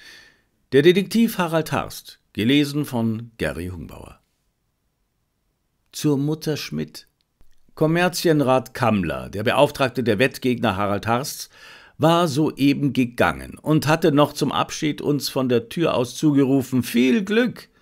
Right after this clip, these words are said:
An diesem Nemo haben sich bisher alle vergeblich versucht,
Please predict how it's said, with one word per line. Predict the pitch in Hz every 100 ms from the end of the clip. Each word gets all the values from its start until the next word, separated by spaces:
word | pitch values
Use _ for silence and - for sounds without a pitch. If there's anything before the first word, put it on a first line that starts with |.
| _ _ _ _ -
An | 131 139
diesem | 180 151 151 151
Nemo | 185 220 214 160 107 82
haben | 85 123 139
sich | 123 135
bisher | - 131 143 131 -
alle | 151 170 120
vergeblich | 127 95 107 110 107
versucht, | - 104 98 127 -